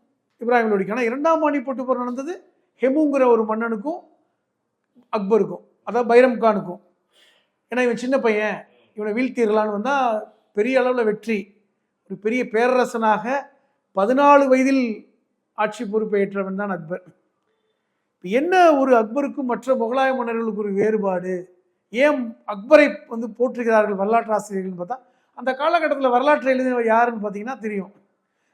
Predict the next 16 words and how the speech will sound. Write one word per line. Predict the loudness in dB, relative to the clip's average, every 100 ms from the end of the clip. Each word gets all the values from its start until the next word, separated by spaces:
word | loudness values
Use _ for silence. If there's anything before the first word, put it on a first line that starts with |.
| -8
அந்த | -4 0 0
ஒரு | 0
குறிப்பிட்ட | 0 0 2 4 6 6 4 2 -6 _ _ _ _ _ _
அந்த | -6 0 0
சமூகத்தை | 2 2 0 0
சார்ந்தவன் | 2 4 4 4
தான் | 4
வரலாற்று | 4 4 2
ஆசிரியரா | 0 -2 -4
இருப்பான், | -4 -10 -14 _
அவன் | -8 -2
தான் | 0 0
எழுத | 0
படிக்க | -2 -4
தெரியும். | -6 -10 -14 _ _ _ _ _ _ -4
ஆனால் | 0 2 0